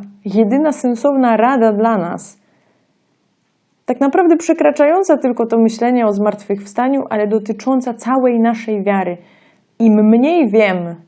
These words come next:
im mniej rozumiem, tym bardziej potrzebuję Eucharystii. To nie znaczy, że nie mam się uczyć, nie mam się formować, nie mam się edukować,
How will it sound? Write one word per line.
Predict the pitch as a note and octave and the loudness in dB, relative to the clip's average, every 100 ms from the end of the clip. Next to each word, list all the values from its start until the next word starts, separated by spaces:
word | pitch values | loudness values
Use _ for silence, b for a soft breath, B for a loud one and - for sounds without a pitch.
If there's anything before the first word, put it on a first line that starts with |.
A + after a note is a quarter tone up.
| _ | _
im | A3+ G#3 G#3+ | -2 0 2
mniej | A#3 C4+ C4+ B3 | 2 2 2 2
rozumiem, | G#3+ G3+ G#3 G3+ A3 B3+ C#4+ - _ _ _ _ _ _ _ _ _ _ _ _ _ _ | 2 2 0 0 0 0 -4 -10 _ _ _ _ _ _ _ _ _ _ _ _ _ _
tym | - G#3 | -4 -2
bardziej | G#3 B3 A3 A3+ | 0 0 0 -2
potrzebuję | A3 G3+ G#3 G3+ G3+ G3+ | -4 -8 -6 -4 -4 -4
Eucharystii. | F#3+ - F#3+ F#3+ F3 - F3+ F3 _ _ _ _ _ _ _ _ _ _ | -8 -6 -6 -6 -12 -16 -14 -14 _ _ _ _ _ _ _ _ _ _
To | B3+ | 0
nie | B3+ C#4 | 2 4
znaczy, | E4+ E4 C4 | 4 4 2
że | G#3 G#3+ G#3+ | 2 2 2
nie | G#3 | -2
mam | G#3 G3+ | -4 -6
się | G#3+ | -6
uczyć, | - B3+ A3+ A#3 A3+ G#3 | -2 -2 0 -2 -2 -4
nie | F#3+ | -6
mam | F#3 G3 | -6 -8
się | - | -10
formować, | G3 A3 A3 A#3+ A3+ A3 G#3+ | -8 -4 0 2 2 0 -2
nie | G3 | -6
mam | G3 | -6
się | G3+ | -8
edukować, | - G3+ G#3 A#3 A3 A3 A3 | -6 -6 -2 -2 0 0 -2